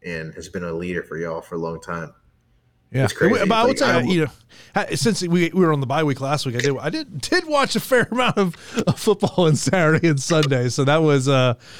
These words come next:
Speaker 2: you know, I guess, uh, got the, got the experience what it's like to, uh, you know, just sit, sit at home on a Friday and Sar-, or Saturday and Sunday and, uh, not have to do anything.
Speaker 1: Yeah, man. Well, hey, good for you, man. Your,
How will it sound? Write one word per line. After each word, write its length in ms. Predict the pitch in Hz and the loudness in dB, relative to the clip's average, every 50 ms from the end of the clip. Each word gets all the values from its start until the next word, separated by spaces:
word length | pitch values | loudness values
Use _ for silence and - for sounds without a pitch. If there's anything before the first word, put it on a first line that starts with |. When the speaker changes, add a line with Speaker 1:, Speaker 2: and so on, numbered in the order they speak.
| - - - | -16 -6 0
Speaker 2:
you 60 | 175 165 | 2 2
know, 100 | 151 135 | 4 4
I 160 | 139 147 156 | 4 4 4
guess, 240 | 160 165 156 - 170 | 2 2 2 2 2
uh, 420 | 160 147 143 139 131 131 131 135 131 | 2 2 4 4 2 2 0 0 0
got 180 | 214 220 208 | -2 -2 -2
the, 80 | - 170 | -4 -8
got 300 | 170 - 247 254 247 - | -4 -2 -2 -2 -2 -2
the 100 | 240 233 | -2 -2
experience 760 | 208 160 - - - - - 208 208 208 202 202 202 185 - - | -2 -2 -6 -8 -6 -4 0 0 2 4 4 4 2 2 0 0
what 160 | 175 185 180 | 0 0 0
it's 160 | 165 - - | 0 0 -2
like 260 | 170 160 165 160 - - | 0 0 0 0 0 0
to, 240 | 160 151 139 127 - - - - - - - - - - | 2 2 2 2 -2 -8 -20 -20 -20 -20 -20 -20 -16 -8
uh, 360 | - 151 147 139 135 135 135 - | -4 -4 -2 0 0 -2 -2 0
you 100 | 185 175 | 0 2
know, 160 | 147 127 127 | 2 0 -2
just 220 | 127 160 147 - | -2 -2 -2 0
sit, 260 | - 196 190 175 - - | 2 0 0 0 0 -2
sit 200 | - 202 190 175 | 0 0 2 2
at 60 | 135 | 2
home 240 | 151 185 190 185 175 | 2 2 2 4 4
on 120 | 156 151 | 4 2
a 40 | 139 | 2
Friday 360 | - 180 165 156 180 156 - - | 2 2 2 4 4 2 4 4
and 120 | 165 156 | 2 2
Sar-, 720 | - - - 160 156 143 151 147 147 139 135 135 131 135 | 2 0 0 0 2 2 2 2 2 4 2 2 0 -2
or 80 | 147 139 | -6 -6
Saturday 380 | - - 170 160 156 151 147 147 | -2 0 0 2 2 2 2 2
and 100 | 143 - | 0 0
Sunday 460 | - 151 156 160 160 160 160 156 156 | 0 0 0 2 2 2 2 2 2
and, 220 | 147 143 143 139 143 | 2 2 2 2 2
uh, 120 | 139 135 | 2 2
not 140 | 135 160 175 | 0 0 -2
have 100 | 185 180 | -2 -2
to 80 | - 156 | -2 -2
do 140 | 165 311 330 | -2 -2 -4
anything. 380 | 269 190 - - 80 80 - _ _ _ _ _ _ _ _ _ _ _ _ _ _ _ _ _ - | -6 -10 -10 -14 -16 -18 -18 _ _ _ _ _ _ _ _ _ _ _ _ _ _ _ _ _ -6
Speaker 1:
Yeah, 240 | 98 101 113 131 120 | -2 0 2 2 2
man. 240 | 98 90 90 95 | 0 0 0 2
Well, 240 | 98 95 95 98 80 | 2 2 2 2 0
hey, 560 | - - 120 117 98 87 85 - - - _ _ _ | 0 0 0 2 2 0 -2 -4 -12 -20 _ _ _
good 160 | - 151 170 - | -2 -2 -2 0
for 120 | - 135 | 0 0
you, 180 | 120 117 107 95 | 2 2 0 0
man. 220 | 90 90 92 92 | 0 -2 -2 -2
Your, 120 | 107 123 | -2 -4